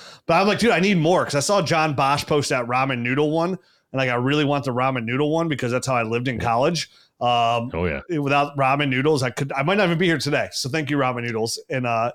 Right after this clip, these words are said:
Speaker 2: Do you remember, do you remember, do you remember how good Shayna's ramen noodles were? I don't know what
Speaker 1: Oh.
Speaker 2: she did to those things. She was
Speaker 1: Dude.
Speaker 2: the best at cooking
Speaker 1: No,
Speaker 2: ramen
Speaker 1: I know
Speaker 2: noodles.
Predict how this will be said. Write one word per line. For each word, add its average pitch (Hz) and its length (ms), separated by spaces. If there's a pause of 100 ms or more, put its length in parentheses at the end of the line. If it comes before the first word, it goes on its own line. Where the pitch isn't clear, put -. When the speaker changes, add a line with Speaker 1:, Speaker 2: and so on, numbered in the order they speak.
Speaker 2:
Do 117 60 (180)
you 117 120
remember, - 160 (400)
do 131 80
you 139 40
remember, 180 320
do 131 60 (180)
you - 20
remember 180 200
how 139 140
good 117 260
Shayna's 110 560
ramen 101 300
noodles 123 340
were? 139 180
I 98 80
don't 127 120
know 127 60
what 120 120 (160)
Speaker 1:
Oh. - 20
Speaker 2:
she - 120
did 110 80
to 101 80
those 80 280
things. 82 220
She - 200
was 117 180
Speaker 1:
Dude. - 20
Speaker 2:
the 101 80
best 92 340
at 92 80
cooking 98 200
Speaker 1:
No, 208 100
Speaker 2:
ramen - 100
Speaker 1:
I 175 120
know 277 100
Speaker 2:
noodles. 254 60